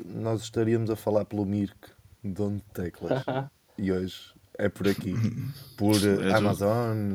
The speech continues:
Speaker 1: eh, Spotify e Radio Public, Mans in the
Speaker 3: E s-,
Speaker 1: Lava Singers.
Speaker 3: Stricklers e
Speaker 2: <laughs> Majoras.
Speaker 3: coisas.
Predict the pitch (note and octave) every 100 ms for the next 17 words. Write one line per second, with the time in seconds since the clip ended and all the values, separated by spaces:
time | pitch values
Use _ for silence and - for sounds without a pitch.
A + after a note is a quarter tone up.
0 | F#2 F#2 F2 F2 G2+ - - F#2+ - -
1 | F2+ G2 G2+ F#2+ F#2+ F#2 F2 E2+ D#2+ F2
2 | F2 F2+ F#2+ G#2 G2+ F2+ - G2+ F2+ F#2
3 | - - F2+ F2+ F#2 F#2+ - F#2 F2+ F2
4 | F#2 F#2+ F#2+ F#2 F#2 - F#2+ F2+ F#2 -
5 | - - - G#2+ G#2+ G#2 G2 G#2 - -
6 | C#3 - - - - _ A2+ - - -
7 | - - G#2+ G#2 F#2 E2+ D#2+ - - A2
8 | G#2 F#2+ F#2+ -